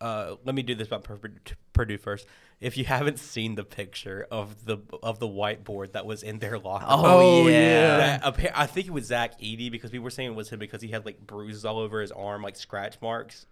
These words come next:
Speaker 1: right after the game that weren't happening during the game. So I'm guessing he went in there and just absolutely let <laughs> one loose on the whiteboard.
Speaker 2: I mean, that thing was destroyed.
Speaker 3: Wasn't
Speaker 2: And
Speaker 3: it partially his fault they lost 'cause he played bad?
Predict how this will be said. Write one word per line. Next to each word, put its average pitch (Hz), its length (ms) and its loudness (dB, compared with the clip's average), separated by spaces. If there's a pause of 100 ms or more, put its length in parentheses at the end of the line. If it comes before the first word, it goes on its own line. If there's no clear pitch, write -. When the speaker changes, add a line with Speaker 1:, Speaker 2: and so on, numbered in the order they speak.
(180)
Speaker 1:
right 110 200 -8
after 110 200 -10
the 104 80 -18
game 101 140 -12
that 98 160 -10
weren't 101 240 -12
happening 101 380 -12
during 98 220 -12
the 95 100 -12
game. 98 380 -14 (480)
So 123 280 -2
I'm 120 220 -4
guessing 123 420 -4
he 113 160 -8
went 113 180 -6
in 104 120 -6
there 98 140 -8
and 92 80 -14
just 104 200 -12
absolutely 107 640 -12
let 113 380 -4
<laughs> - 20 -16
one 117 520 -6
loose 117 280 -6
on 113 200 -10
the 104 80 -8
whiteboard. 101 840 -8
Speaker 2:
I 131 40 -10
mean, 127 100 -4
that 131 160 0
thing 131 140 -2
was 107 180 -2
destroyed. 90 520 -4
Speaker 3:
Wasn't 101 320 -4
Speaker 2:
And - 20 -12
Speaker 3:
it 98 220 -12
partially 98 380 -10
his 92 160 -10
fault 101 240 -8
they 92 100 -8
lost 82 340 -10
'cause 92 100 -12
he 82 100 -12
played 85 280 -14
bad? 107 280 -14